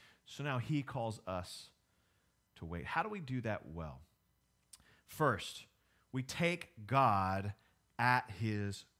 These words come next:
word. We take God at his word. Look with me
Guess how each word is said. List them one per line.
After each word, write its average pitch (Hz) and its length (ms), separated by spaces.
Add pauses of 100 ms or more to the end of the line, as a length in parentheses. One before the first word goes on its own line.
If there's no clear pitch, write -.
word. 90 540 (340)
We 123 60
take 175 320
God 151 240
at 139 180
his 127 220
word. 117 480 (260)
Look 170 240
with 175 200
me 120 280